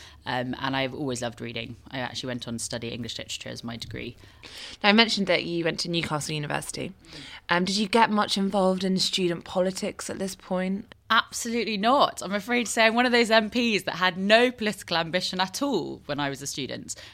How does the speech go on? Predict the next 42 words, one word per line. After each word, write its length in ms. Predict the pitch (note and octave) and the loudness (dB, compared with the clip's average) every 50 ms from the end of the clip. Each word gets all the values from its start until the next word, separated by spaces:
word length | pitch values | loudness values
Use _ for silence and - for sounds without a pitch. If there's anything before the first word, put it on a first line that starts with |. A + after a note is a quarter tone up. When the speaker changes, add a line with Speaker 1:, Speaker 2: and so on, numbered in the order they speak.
| - - | -10 -6
Speaker 1:
Um, 200 | - D3+ D3 C#3+ | -4 -4 -2 -2
I 80 | D#3 | -4
didn't 160 | D3+ F#3+ F3+ F#3+ | -4 -4 -4 -4
even 100 | F3 D#3+ | -4 -4
do 140 | D#3+ D#3 | -6 -6
politics 420 | D#3 - E3 D3+ D3 - C#3+ C3 - | -6 -6 -6 -6 -6 -8 -8 -6 -4
A 120 | C#3+ C3+ | -4 -4
level. 360 | B2+ B2+ - - A#2 A#2+ C3+ - - - - - - - | -4 -6 -8 -10 -12 -14 -14 -16 -20 -20 -20 -20 -12 -8
And 160 | C#3+ C#3+ D3 | -6 -4 -2
when 140 | D3+ D3+ D3 | -2 0 0
I 100 | C#3 C#3 | 0 -2
was 140 | C#3+ C3+ C#3 | -2 -2 -4
at 160 | C#3 - D3 | -4 -4 -4
university, 680 | D3 C#3+ C#3 B2+ C#3 C3+ C3+ B2+ - - - C#3 C3 | -6 -6 -4 -2 -2 -2 -2 -4 -6 -6 -6 -4 -4
I 120 | C3 C3 B2+ | -2 -2 -4
was 180 | B2+ B2+ A#2+ | -6 -8 -8
very 180 | - - C3 B2+ | -8 -6 -6 -6
much 200 | B2 - - - | -6 -8 -10 -8
focused 280 | - C3+ B2+ - - C3 | -8 -8 -8 -8 -10 -8
on 60 | B2+ | -8
my 80 | B2 | -8
studies 580 | B2 - - C3+ B2+ A#2+ B2+ B2 B2 B2 A#2 - | -8 -8 -6 -6 -6 -6 -6 -6 -6 -6 -6 -8
and 140 | B2 A#2+ A#2+ | -10 -10 -8
enjoying 380 | A#2+ A#2+ A#2 - A#2+ A#2+ A#2 | -8 -8 -8 -8 -8 -8 -8
drama 500 | A#2 A#2+ B2 B2 A#2+ A#2+ B2 B2 A#2+ A#2+ | -8 -8 -8 -6 -6 -6 -6 -6 -8 -8
and 160 | A#2 A#2 A#2 - - | -8 -8 -10 -10 -8
meeting 320 | C#3 C3 B2+ B2+ - B2+ B2+ | -8 -8 -8 -8 -10 -12 -10
friends. 420 | - C3+ C3 B2+ B2 B2 A#2+ - - - - - - - | -8 -6 -6 -6 -6 -6 -8 -10 -14 -18 -20 -20 -16 -12
And 100 | - C3+ | -8 -6
I'm 60 | C#3 | -6
afraid 280 | C#3 C#3 - D#3+ D3+ C#3+ | -6 -4 -2 -2 0 0
I 60 | C#3+ | 0
didn't 200 | C#3+ E3+ E3+ D3+ | 0 -2 -2 -2
go 100 | D#3 E3 | -2 -2
to 140 | E3 - F3+ | -2 -2 -2
a 20 | |
single 380 | - - - C4 C4+ D4+ D4 A#3+ | 0 4 4 6 6 6 4 4
meeting 400 | G3+ F3+ D#3+ - - D#3+ C#3+ C#3 | 4 4 2 2 0 -2 -2 -2
of 100 | C3 - | -2 -4
the 60 | D3+ | -4
<laughs> 100 | - - | -2 -2
Conservatives. 880 | - D3+ - - - G3 F#3 E3 D#3 - - D3 C3+ C3 C3+ F#3+ - | 0 0 2 8 10 10 10 10 8 4 2 2 0 0 -2 -4 -6